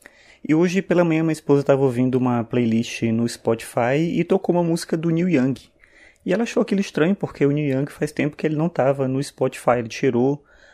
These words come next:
as músicas dele do catálogo em dois mil e quinze.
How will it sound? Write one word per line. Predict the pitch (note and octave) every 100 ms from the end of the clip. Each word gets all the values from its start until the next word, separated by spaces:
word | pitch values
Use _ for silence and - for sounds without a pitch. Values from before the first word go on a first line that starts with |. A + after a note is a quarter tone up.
| _
as | A#2+ A2+
músicas | A#2 B2+ B2+ B2+ A2+
dele | A2+ A#2
do | B2
catálogo | B2 C3 A#2 A#2+ C#3
em | C#3
dois | C3+
mil | C3 D#3+
e |
quinze. | - C3+ B2 A2 -